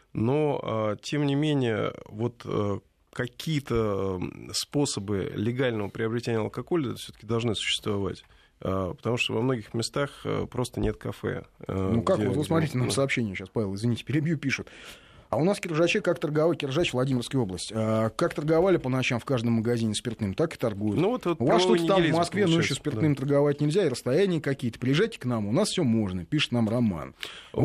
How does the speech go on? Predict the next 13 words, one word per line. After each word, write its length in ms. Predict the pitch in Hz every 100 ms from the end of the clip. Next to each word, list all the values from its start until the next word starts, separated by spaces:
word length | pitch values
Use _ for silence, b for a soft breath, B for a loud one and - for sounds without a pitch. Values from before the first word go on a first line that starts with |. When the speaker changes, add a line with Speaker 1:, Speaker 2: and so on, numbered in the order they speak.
| 403
Speaker 1:
Вот. 60 | 254
Speaker 2:
ещё 220 | - 262
из, 240 | 247 233
из 140 | 233 -
Кемерово 400 | 190 180 156 143
сообщение. 540 | - 139 135 147 127
«А 40 | 139
где 160 | 160
в 80 | 233
Кемерово 420 | - 175 156 139
ларьки 560 | 127 131 135 - 180 214 B B
без 220 | 123 131
пива 260 | - 190